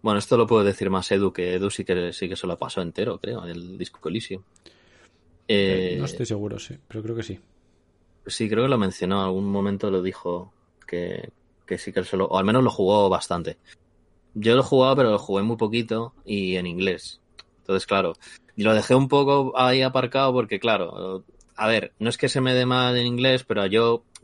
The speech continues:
Speaker 1: si la cosa es que están tra-, por ejemplo, ahí cuando me ent-, ahí es cuando lo dejé cuando me enteré que iban a hacer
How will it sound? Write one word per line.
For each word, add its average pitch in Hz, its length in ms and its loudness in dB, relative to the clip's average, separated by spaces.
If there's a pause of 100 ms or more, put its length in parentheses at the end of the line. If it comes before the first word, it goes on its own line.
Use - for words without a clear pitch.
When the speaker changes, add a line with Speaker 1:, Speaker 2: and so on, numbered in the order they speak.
(120)
Speaker 1:
si 92 580 -8
la 92 200 -4
cosa 104 280 -2
es - 120 -2
que 107 240 4
están 101 260 -2
tra-, 101 220 -2 (240)
por 92 100 -2
ejemplo, 101 320 0 (220)
ahí 98 240 -2
cuando 104 280 0
me 104 120 0
ent-, 101 180 -8
ahí 98 120 2
es 98 100 -2
cuando 110 260 2
lo 104 120 4
dejé 104 220 2
cuando 123 220 2
me 120 80 2
enteré 117 400 2 (340)
que 110 100 0
iban 107 140 2
a 107 40 4
hacer 104 380 2